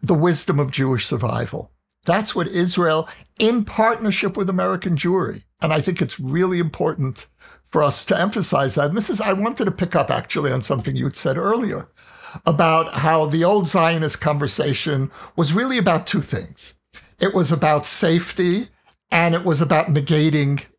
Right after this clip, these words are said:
the exile, the diaspora. Neither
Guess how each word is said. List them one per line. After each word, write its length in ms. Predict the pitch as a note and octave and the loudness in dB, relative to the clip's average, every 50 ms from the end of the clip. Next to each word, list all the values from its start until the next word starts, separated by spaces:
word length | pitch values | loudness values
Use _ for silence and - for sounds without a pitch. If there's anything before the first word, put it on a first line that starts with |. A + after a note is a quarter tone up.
| _ _ - | _ _ -4
the 180 | - E3 D3+ | 0 2 2
exile, 640 | C3+ C3 A2+ G2 - B2 - - - - - - - _ _ _ - B2 - | 4 2 0 -2 -4 -4 -4 -4 -6 -10 -12 -16 -20 _ _ _ -20 -16 -12
the 80 | - A2 | -8 -6
diaspora. 680 | - C#3+ C3+ C3 A#2+ A2 - - - - - - - - _ _ _ _ _ _ _ _ _ _ _ _ - | -2 0 2 2 2 0 -2 -6 -8 -12 -12 -16 -18 -18 _ _ _ _ _ _ _ _ _ _ _ _ 0
Neither 840 | D#3+ D3+ D#3+ D#3+ F3+ A3 B3 C4+ C4+ A#3+ A#3+ G3 F#3 E3+ D3 C#3+ | 2 2 4 4 4 4 4 2 2 4 4 4 4 4 4 2